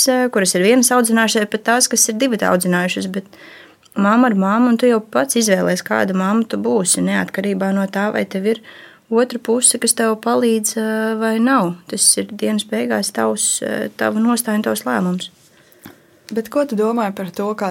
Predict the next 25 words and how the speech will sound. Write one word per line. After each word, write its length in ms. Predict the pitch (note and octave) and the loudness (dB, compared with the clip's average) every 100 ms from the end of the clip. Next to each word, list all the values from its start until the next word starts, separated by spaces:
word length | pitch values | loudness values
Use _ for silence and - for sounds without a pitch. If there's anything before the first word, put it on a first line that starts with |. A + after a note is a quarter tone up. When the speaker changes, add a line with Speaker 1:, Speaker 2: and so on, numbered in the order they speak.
| F3+ | -6
Speaker 2:
tas 140 | E3 | -12
būs? 560 | E3+ G3+ D#3+ - - - _ _ _ _ - - - - - _ - | -6 -4 -4 -6 -10 -10 _ _ _ _ -20 -20 -20 -20 -20 _ -12
Jo 260 | F3+ F3 F3 F3 F3 E3+ F3 E3+ | -8 -4 -2 0 0 0 -2 -2
es 140 | F3 F3 | -4 -4
domāju, 320 | F#3+ G3 F3+ | 0 0 -2
ka 180 | - F3 F3 E3+ E3 - - | -4 -4 -2 -4 -8 -12 -16
tie 460 | - F3 E3+ E3+ E3+ | -10 -6 -6 -6 -6
deviņi 380 | F3 F#3+ F#3 F3 | -2 0 2 0
mēneši, 600 | F3+ G3 A3+ G#3+ G3+ - | 0 0 2 0 -2 -4
droši 300 | E3+ F3 - | -4 -6 -4
vien 180 | E3 F3 | -6 -6
uzzināju 340 | F3 F3 E3 E3 | -6 -4 -4 -6
bišķiņ 260 | F3 - E3+ | -6 -4 -4
vēlāk, 480 | G3 G#3 F#3+ F3 F3 - | -4 -2 -2 -4 -6 -10
pieņemsim, 480 | F3 F3 E3+ F3+ E3+ | -6 -6 -6 -8 -6
astoņi 480 | F#3+ - F#3 F3+ F3+ | -6 -8 -6 -4 -4
mēneši 540 | F#3 G#3 G#3+ G#3+ F#3+ F#3 - - - G3 F#3+ | -2 0 0 -2 -6 -6 -10 -14 -10 -2 2
gaidīšanas, 880 | F#3+ A3+ A3 G3 - F#3+ F#3+ F3+ - - | 2 2 0 0 -2 -2 -2 -2 -4 -2
eh, 320 | G3 F#3 F3+ | 0 -2 -2
ir 320 | F#3+ F#3 F#3 F#3 | -2 -2 -2 -6
gana 460 | F3+ G3 A3 A3 G3 - | 0 2 4 2 0 -2
ilgs 400 | F#3+ G#3 A3+ - - | -2 0 -2 -6 -4
laiks, 480 | F#3+ G#3 A#3+ - - | -4 -2 -4 -6 -6
lai 140 | G3 F#3 F#3 | -2 -4 -2
izdomātu 960 | A3 A3 G3 F3+ F3 F3 F3 F3 F#3+ | 0 2 2 0 0 -4 -4 -6 -10